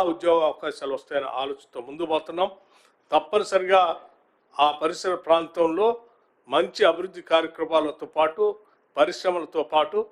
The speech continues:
అక్కడ ఉన్నటువంటి రైతులకు కానీ, భూములు కోల్పోయినటువంటి వాళ్ళకి కానీ మంచి ఆర్ అండ్ ఆర్ ప్యాకేజ్ ఉంటుందని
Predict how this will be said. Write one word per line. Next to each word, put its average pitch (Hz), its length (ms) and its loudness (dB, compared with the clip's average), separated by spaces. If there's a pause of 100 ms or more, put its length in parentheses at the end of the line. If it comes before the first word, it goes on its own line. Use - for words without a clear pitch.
(360)
అక్కడ 156 460 2 (320)
ఉన్నటువంటి 165 480 -4
రైతులకు 160 420 -4
కానీ, 165 280 -2
భూములు 156 300 -8
కోల్పోయినటువంటి 151 720 -8
వాళ్ళకి 135 240 -2
కానీ 156 260 0 (460)
మంచి 208 440 -2 (1700)
ఆర్ 156 220 2
అండ్ 185 180 0
ఆర్ 175 240 2
ప్యాకేజ్ 151 360 -4 (600)
ఉంటుందని 208 580 -2